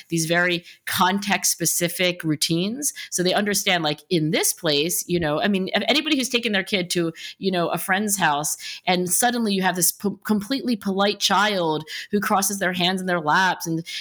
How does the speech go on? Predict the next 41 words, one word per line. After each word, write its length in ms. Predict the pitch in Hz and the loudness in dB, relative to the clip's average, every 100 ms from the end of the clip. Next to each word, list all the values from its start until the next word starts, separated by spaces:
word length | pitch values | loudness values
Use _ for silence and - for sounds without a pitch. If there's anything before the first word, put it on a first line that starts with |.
| - | -6
you 100 | 185 | -2
know, 100 | 165 | 0
doesn't 280 | 165 196 165 | 0 -2 0
eat 120 | 190 | 2
off 160 | 180 180 | 2 0
of 100 | 180 | -2
other 140 | 185 | -2
people's 320 | 175 185 180 | -4 -2 -2
plates 600 | - 185 180 175 170 - | -2 0 2 2 0 -2
and, 100 | 160 156 - - | -4 -6 -16 -12
you 100 | 185 | -4
know, 220 | 180 160 - - | -2 0 -2 0
asks 240 | 185 - | 0 0
to 60 | 196 | 0
be 80 | |
excused 480 | 175 - - 202 190 | 0 0 0 0 0
from 100 | 190 | 0
the 60 | 170 | 0
dining 320 | 175 185 202 | 2 2 0
table, 240 | 202 175 | -2 0
you're 80 | 170 | 0
like, 160 | 165 156 | 0 -2
"Who 180 | 285 466 | -2 0
is 140 | - | 0
this 160 | 170 - | -2 -2
kid?" 420 | - 494 185 - | -2 0 0 0
You're 100 | 180 | 0
like, 160 | 175 - | 0 2
"Oh, 260 | 269 165 | 2 0
they 180 | 170 214 | 0 0
figured 340 | 233 240 208 202 | 0 0 2 4
out 240 | 202 160 | 2 0
that, 120 | - | -2
like, 160 | 160 160 | 0 0
in 80 | 165 | -2
a 60 | |
different 320 | 160 180 165 | -2 -2 -4
place, 280 | - 202 160 | 0 0 0
you 120 | 160 | 0
act 180 | 147 151 | 0 0
differently." 480 | 147 - 123 95 | -8 -10 -12 -14